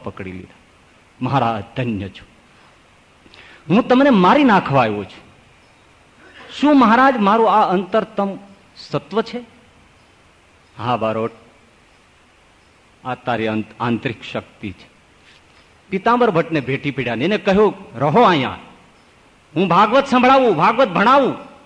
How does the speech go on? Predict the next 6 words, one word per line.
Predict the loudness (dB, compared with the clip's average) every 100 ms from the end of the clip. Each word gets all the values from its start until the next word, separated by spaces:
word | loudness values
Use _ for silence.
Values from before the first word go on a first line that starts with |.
| _ _ _ _ _ _ _ -12
અને | -6 -6
તું | -6 -10 -4
તારું | -4 -4
હીરને | -6 -4 -4 -6 -8 -14 _ _ _ -6
છતું | -2 -2 -2
કરી." | -8